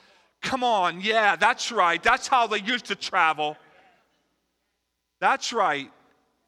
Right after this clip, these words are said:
Road maps. Not these things just tell you, "Turn right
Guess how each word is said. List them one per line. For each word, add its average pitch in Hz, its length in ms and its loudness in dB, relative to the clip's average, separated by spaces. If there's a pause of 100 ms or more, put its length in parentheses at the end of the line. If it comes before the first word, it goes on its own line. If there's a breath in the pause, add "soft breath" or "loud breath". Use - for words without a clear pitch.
Road 214 320 -2
maps. 156 380 -4
Not 208 220 0
these 262 160 -6
things 226 240 -6
just - 240 -10
tell 202 160 0
you, 180 160 -8
"Turn 381 420 -6
right 311 320 -10